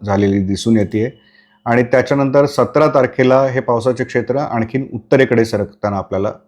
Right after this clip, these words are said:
दिसून येतंय, कारण आपण मगाशीच बघितलं की कमी दाबाच्या क्षेत्राचा जो काही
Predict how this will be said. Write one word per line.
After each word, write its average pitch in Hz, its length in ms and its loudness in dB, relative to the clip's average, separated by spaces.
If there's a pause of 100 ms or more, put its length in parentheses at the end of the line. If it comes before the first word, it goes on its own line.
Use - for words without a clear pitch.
दिसून 113 360 2
येतंय, 87 240 -10
कारण 110 300 2
आपण 113 220 -2
मगाशीच 110 360 0
बघितलं 110 340 -2
की 131 120 -6
कमी 113 240 -2
दाबाच्या 110 320 -2
क्षेत्राचा 110 560 -2
जो 107 160 -2
काही 113 300 2